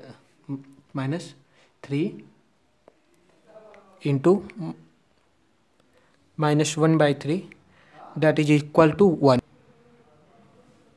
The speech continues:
That is equal to one, that is equal to minus,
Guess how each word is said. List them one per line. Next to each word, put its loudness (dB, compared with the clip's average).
That -12
is -6
equal -8
to -12
one, -6
that -4
is -6
equal -4
to -8
minus, -4